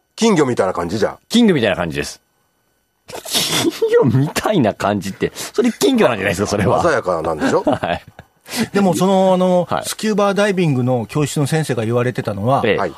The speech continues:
Speaker 3: 萩のあの、日本海にも、
Speaker 1: にも。
Speaker 3: にも、にも、にも、
Speaker 2: <laughs>
Speaker 3: にもみたいなやつ。
Speaker 1: おう、おう。
Speaker 3: いわゆるその、
Speaker 2: あー、言ってた、言ってた。
Speaker 3: 熱帯魚な。
Speaker 2: あー、そうそう。
Speaker 3: 僕らがイメージする熱帯魚。
Speaker 1: うん。
Speaker 3: あいつらが来とるんって。
Speaker 2: うん。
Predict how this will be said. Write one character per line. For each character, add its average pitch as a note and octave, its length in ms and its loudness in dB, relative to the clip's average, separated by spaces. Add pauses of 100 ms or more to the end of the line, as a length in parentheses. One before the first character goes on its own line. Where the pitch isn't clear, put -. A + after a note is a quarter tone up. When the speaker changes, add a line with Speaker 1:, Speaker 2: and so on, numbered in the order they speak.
Speaker 3:
萩 G#3 320 -2
の D3+ 180 2
あ B2+ 40 0
の、 B2+ 180 0
日 C3+ 100 2
本 F3+ 220 2
海 B2 380 0
に F3+ 160 4
も、 D#3+ 340 2 (580)
Speaker 1:
に F#3+ 120 2
も。 D#3 180 2 (600)
Speaker 3:
に F3 280 2 (100)
も、 A3+ 80 4
に A3 140 4
も、 G3+ 120 4 (160)
に - 40 0
も、 - 220 -2 (120)
Speaker 2:
<laughs> G#3 100 -6
Speaker 3:
に G3 120 6
も B3 120 4
み F#3+ 140 2
た D#3 140 4
い C#3 60 0
な D3 100 4
や C#3 160 4
つ。 F#2 140 0
Speaker 1:
お - 20 -2
う、 A2 40 2
お A#2+ 220 4 (120)
う。 D3 40 0
Speaker 3:
い E3 40 4
わ G3+ 120 4
ゆ F#3 80 4
る D#3+ 80 0
そ D#3 100 0
の、 E3+ 260 6
Speaker 2:
あ E3+ 60 2
ー、 F3 120 0
言 D3+ 100 4
っ - 20 2
て F3+ 120 0
た、 E3 60 6
言 F#3 160 4
っ - 20 -2
て C#3 80 4
た。 - 80 6
Speaker 3:
熱 - 80 4
帯 G3 100 -2
魚 D3+ 80 0
な。 B3 220 2
Speaker 2:
あ C3+ 480 4
ー、 B2 40 2
そ D3+ 120 0
う E3 60 6
そ G3+ 40 2
う。 G3+ 40 -2
Speaker 3:
僕 A#3 140 2
ら A#3 140 4
が F#3 180 4
イ E3 100 2
メ G3+ 120 4
ー G3 40 4
ジ E3+ 100 -2
す G#3+ 120 -2
る A3 80 4
熱 E3 200 4 (100)
帯 D#3 140 2
魚。 G#2+ 200 -2
Speaker 1:
う A2+ 80 0
ん。 G2+ 240 0
Speaker 3:
あ F#3 140 0
い A3+ 80 0
つ B3 140 -2
ら G3 120 2
が C#3+ 260 0 (100)
来 - 100 -6
と E4 160 0
る C3 60 -2
ん - 20 -6
っ F#2+ 40 -10
て。 - 140 -20 (260)
Speaker 2:
う F#2+ 80 -2
ん。 C#2+ 500 -2